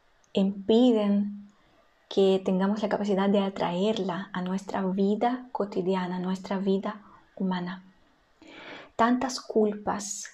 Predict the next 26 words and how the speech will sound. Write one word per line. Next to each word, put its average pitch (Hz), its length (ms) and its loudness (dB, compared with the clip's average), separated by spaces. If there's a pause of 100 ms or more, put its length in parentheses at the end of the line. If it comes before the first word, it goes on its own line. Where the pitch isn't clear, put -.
castigos, 190 960 -4 (120)
carencia, 190 800 -2
escasez, - 1120 -6
pobreza, 190 840 -2 (480)
diferentes 233 640 0
tipos 226 380 0
de 226 100 8
esclavitud 220 920 2
que - 180 -2
la 190 120 0
hum-, 185 300 -4 (160)
humanidad 190 720 0
ha - 260 2
experimentado 196 1120 -2 (460)
y 180 60 -2
sigue 196 500 0
experimentando 185 1040 -2
aún. 180 540 -2 (480)
Tengo 185 420 -2
muchas 226 640 4
ganas 202 500 0
de 190 60 -4
hablar 180 340 -2
sobre 185 340 -4
la 180 260 -4
esclavitud, 185 720 -4